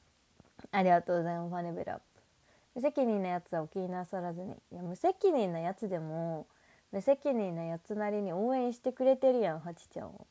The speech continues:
応援してないわけじゃないでしょ？いや、俺は別に応援してないけどねって格好つけるかもしんないけど、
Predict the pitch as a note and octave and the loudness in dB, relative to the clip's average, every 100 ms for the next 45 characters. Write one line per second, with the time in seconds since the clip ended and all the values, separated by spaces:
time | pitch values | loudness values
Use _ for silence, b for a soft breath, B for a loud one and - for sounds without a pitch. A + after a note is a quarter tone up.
0 | - G#3+ B3+ C4 C4 C4 C#4 D4+ C4 F#3+ | -8 -2 0 0 -2 -2 -2 0 2 0
1 | - E3+ F#3 F3 A3+ A3+ - D3+ F3 - | -4 -10 -8 -4 -4 -4 -8 -10 -10 -14
2 | _ _ _ b b b b _ _ _ | _ _ _ b b b b _ _ _
3 | _ _ - A3 A3+ G#3+ A3+ A3 G#3+ G#3+ | _ _ -8 -2 0 2 0 0 -2 0
4 | G#3 G#3+ A3 G#3+ A3 A#3 A3 E3+ E3 G3 | 0 0 -2 -2 -4 -2 -2 -4 -4 -4
5 | G#3+ - E3 F3+ - G3 - C4+ A3+ E3+ | -6 -8 -8 -8 -10 -10 0 0 0 -4
6 | E3+ G3+ G3 A3+ G#3+ D#3 F3 G3 E3 | -8 -6 -4 -2 -4 -6 -6 -6 -6